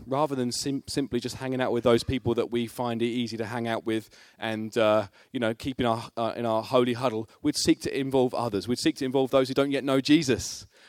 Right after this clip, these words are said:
We'd seek to involve those who are maybe have just come over, uh, to know Jesus and who really need encouragement. Our timetable changes. Our, uh, our homes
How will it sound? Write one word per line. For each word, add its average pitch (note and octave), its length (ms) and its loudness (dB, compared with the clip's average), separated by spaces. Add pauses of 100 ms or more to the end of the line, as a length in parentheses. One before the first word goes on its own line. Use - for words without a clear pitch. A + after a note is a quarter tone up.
(120)
We'd C#3+ 100 -4
seek E3+ 140 0
to D#3+ 80 -2
involve D3+ 260 4
those C#3+ 240 6
who D3 140 4
are C3+ 40 6
maybe C3+ 380 2 (540)
have B2 120 -8
just - 460 2
come C#3+ 180 0
over, C3 380 6 (220)
uh, C3+ 160 4
to D#3 100 -2
know C#3 160 4
Jesus C3+ 320 0
and B2+ 100 -6
who C#3+ 100 2
really D#3+ 420 4
need D3+ 140 2
encouragement. D3+ 760 0 (560)
Our D3 180 4
timetable C3+ 960 0 (220)
changes. B2+ 640 -2
Our, C3+ 320 8
uh, C3 40 2 (280)
our C3 360 4
homes E3+ 580 6